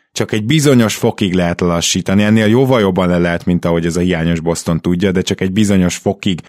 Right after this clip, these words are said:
meg fogják dobni a száztíz pontot bárkinek, hogyha, hogyha a három sztárból kettő már, ö, jó formában van. Amikor Harden csak húsz pontot dob, akkor tizennyolc gólpasztot, gólpaszt oszt ki mellé.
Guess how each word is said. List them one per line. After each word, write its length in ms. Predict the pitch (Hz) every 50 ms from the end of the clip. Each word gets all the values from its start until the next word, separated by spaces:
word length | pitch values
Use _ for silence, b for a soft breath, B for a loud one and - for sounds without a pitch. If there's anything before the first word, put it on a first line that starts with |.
| b b
meg 180 | - 110 110 -
fogják 340 | - 120 113 113 107 101
dobni 240 | 98 104 101 98 104
a 80 | 98 92
száztíz 440 | - - 92 90 - - - 92 -
pontot 400 | - - 87 87 - 90 82 80
bárkinek, 520 | 90 90 90 87 - - 92 85 82 -
hogyha, 480 | - 87 82 - - 87 85 82 82 82
hogyha 440 | - - - 90 87 - - 87
a 100 | 85 85 82
három 300 | 92 95 90 87 87 85
sztárból 440 | 82 - - 85 80 80 87 85 -
kettő 400 | - 95 82 - - - 87 82
már, 260 | 82 85 85 82 80
ö, 240 | 85 73 76 78 82 B B B B B B
jó 120 | B 101 98
formában 640 | - - 101 98 92 95 92 92 85 95 92 92 90
van. 220 | 90 92 90 87 - B B B B B B
Amikor 420 | - 95 101 101 98 - 110 101
Harden 540 | 110 117 117 113 110 104 110 104 101 98 - B B B
csak 240 | B - 104 - -
húsz 220 | - 127 120 -
pontot 400 | - - 110 104 92 110 107 98
dob, 160 | 104 113 110
akkor 300 | 107 101 - - 110 -
tizennyolc 540 | - 127 127 120 117 110 104 104 98 95 90
gólpasztot, 760 | 87 110 107 101 - 104 92 - - 95 87 - 92 92 - - 95 101
gólpaszt 640 | 110 110 - 117 113 110 98 - 92 90 - -
oszt 180 | 90 85 - -
ki 100 | - 92
mellé. 460 | 90 90 87 82 82 78 76 76